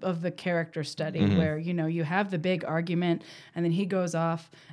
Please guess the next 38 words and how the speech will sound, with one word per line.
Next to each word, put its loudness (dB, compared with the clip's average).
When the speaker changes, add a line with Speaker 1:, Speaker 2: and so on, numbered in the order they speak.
Speaker 1:
and 0
he 0
does 2
his 0
own 2
thing 0
and 4
it -4
doesn't 2
work -2
out -2
for -4
him. 0
And 0
then 6
Speaker 2:
Mm-hmm. 4
Speaker 1:
he 2
comes 2
back 0
and 0
he 4
makes 0
some 0
big -2
heartfelt 0
reunion 2
and 2
then 2
they -4
do 0
the, 0
you -2
know, 0
they 2
do 2
the 2
thing 2
successfully -2